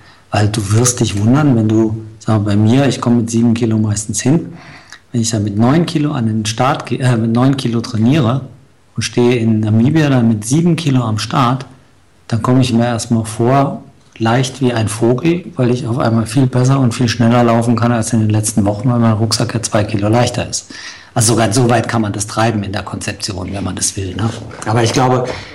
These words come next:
konzentriertes Training für jemanden, der auch sonst das Jahr über läuft, sind sechzehn Wochen vollkommen ausreichend. Zwei Wochen gehen eh immer in den Eimer, weil man entweder krank ist oder mit der Arbeit nicht klarkommt oder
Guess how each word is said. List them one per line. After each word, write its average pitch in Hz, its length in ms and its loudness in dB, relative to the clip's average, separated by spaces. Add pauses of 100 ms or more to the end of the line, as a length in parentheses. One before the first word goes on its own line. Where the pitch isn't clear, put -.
(240)
konzentriertes 135 840 2 (160)
Training 139 380 2
für 135 120 -2
jemanden, 123 400 2
der 120 200 -4
auch 107 100 -10
sonst 123 340 -2
das 107 140 -2
Jahr 117 300 2
über 110 380 -2 (400)
läuft, 127 440 0
sind 110 180 0
sechzehn 113 420 -2
Wochen 110 280 -4
vollkommen 104 420 -4
ausreichend. 131 640 0 (420)
Zwei 120 260 0
Wochen 123 240 2
gehen 120 180 0
eh 131 160 2
immer 131 160 4
in 110 80 0
den 123 100 -2
Eimer, 139 320 2
weil 120 140 0
man 110 360 -2 (120)
entweder 110 380 -2
krank 135 300 0
ist 147 260 0
oder 113 180 0
mit 107 180 -2
der 107 120 0
Arbeit 127 460 0 (1300)
nicht 139 180 0
klarkommt 123 520 0
oder 113 360 -4